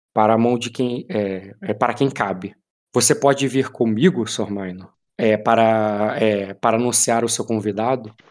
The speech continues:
é, ou po-, ou, ou pode ir fazer o, é,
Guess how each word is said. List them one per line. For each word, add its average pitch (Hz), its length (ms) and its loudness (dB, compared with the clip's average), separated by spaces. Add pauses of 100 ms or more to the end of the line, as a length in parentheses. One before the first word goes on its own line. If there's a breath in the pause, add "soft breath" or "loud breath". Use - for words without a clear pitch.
(120)
é, 107 320 0
ou 139 180 6
po-, 135 120 2
ou, 113 640 4
ou 151 140 4
pode 139 480 0
ir 139 540 -4
fazer 131 460 2
o, 131 120 -4 (100)
é, 101 460 -2